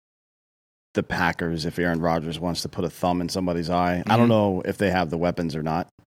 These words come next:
Speaker 1: to do that. Uh, they can't lose anybody.
Speaker 2: Yeah.
Speaker 1: Right? There's no depth on that team at the skill position,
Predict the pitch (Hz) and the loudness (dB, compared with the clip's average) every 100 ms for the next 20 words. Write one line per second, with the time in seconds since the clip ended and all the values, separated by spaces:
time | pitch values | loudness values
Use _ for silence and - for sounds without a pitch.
0 | _ _ _ _ _ _ _ - 95 92 | _ _ _ _ _ _ _ -4 -2 0
1 | 95 90 92 95 - - - 76 76 147 | 0 2 2 0 -4 -10 -8 -4 -2 -2
2 | 147 123 117 151 147 135 131 110 - - | 0 2 4 6 6 8 6 6 -2 -10
3 | - 135 117 87 67 50 - _ _ _ | -2 2 2 2 -2 -4 -12 _ _ _
4 | 113 101 - _ 101 98 123 101 117 117 | -2 -2 -4 _ 2 6 4 4 6 4
5 | 90 110 107 - - - _ _ _ - | 4 2 2 0 -10 -18 _ _ _ -2
6 | 98 95 87 - 104 92 87 87 - 98 | 0 2 0 0 0 0 -2 -4 0 0
7 | 92 87 85 80 80 78 | 0 -2 -2 -2 -2 -4